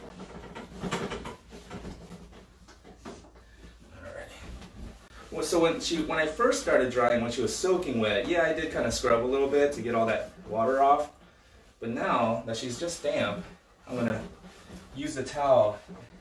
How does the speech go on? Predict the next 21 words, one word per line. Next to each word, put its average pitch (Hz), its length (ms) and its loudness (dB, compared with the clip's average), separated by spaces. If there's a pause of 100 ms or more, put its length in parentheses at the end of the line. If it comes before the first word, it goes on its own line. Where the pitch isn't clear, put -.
(180)
to 117 140 -10
dry - 320 -2
her, 110 260 0
but 113 240 -6 (520)
also 135 320 -4
kind 127 220 -4
of 95 160 -10
brush - 280 -2
her 107 100 0
as 98 120 -4
well, 104 360 2
brush 117 240 -4
that - 140 -8
hair 120 340 0
in 127 100 -2
the 110 80 -4
direction 113 380 -4
that 107 80 -2
I 101 120 2
want 104 200 -2
it - 20 -12